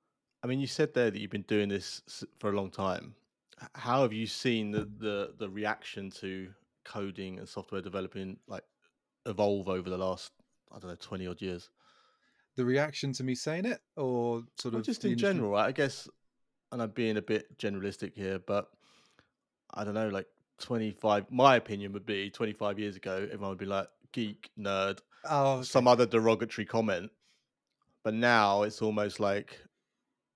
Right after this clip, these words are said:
Speaker 2: It's cool.
Speaker 1: trendy. Yeah.
Speaker 2: You're pro-, you're probably right. There's quite a lot of people that still think it's quite nerdy. I think it depends on the age of the person, you know. But yeah, it, you're right. Back in the early days, it was like, "Oh God, you know, nerd. <laughs> You're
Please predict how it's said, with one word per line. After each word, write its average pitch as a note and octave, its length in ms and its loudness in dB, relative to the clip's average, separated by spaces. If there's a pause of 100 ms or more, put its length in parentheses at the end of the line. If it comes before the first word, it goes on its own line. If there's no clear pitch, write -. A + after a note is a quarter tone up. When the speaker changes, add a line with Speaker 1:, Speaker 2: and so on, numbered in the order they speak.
(320)
Speaker 2:
It's G3+ 120 0
cool. F3 160 0
Speaker 1:
trendy. G2 220 -4 (800)
Yeah. G#3 220 -2
Speaker 2:
You're F#3+ 140 2
pro-, G#3+ 180 -4
you're F#3 140 0
probably F3 420 -2
right. B2 180 6
There's B2 140 -2
quite F3 220 4
a C#3 40 6
lot C3+ 140 4
of B2+ 80 -2
people B2 300 -4
that A#2+ 100 -2
still A#2 220 -4
think A2+ 180 -6
it's A#2 80 -8
quite A2+ 260 -2
nerdy. A2+ 320 0
I A2+ 60 -2
think C#3 160 -2
it - 60 -8
depends B2 320 -2
on A2+ 80 0
the A2+ 100 0
age A2 160 -2
of A2 60 -6
the G#2+ 60 -6
person, A2 520 -2
you G#2+ 80 -8
know. G#2+ 180 -6 (400)
But D3 120 -2
yeah, C3+ 240 6
it, D#3 220 -2
you're D#3 120 4
right. G#2+ 220 4
Back C#3+ 180 0
in C#3+ 80 2
the B2 100 4
early A2+ 140 2
days, A2 480 -8
it B2+ 60 -8
was A#2 160 -6
like, A2+ 160 0
"Oh A2+ 180 -2 (140)
God, A2 200 0
you A2 80 -4
know, G#2+ 200 -6
nerd. A#2+ 580 0 (500)
<laughs> - 0 -
You're F3 520 2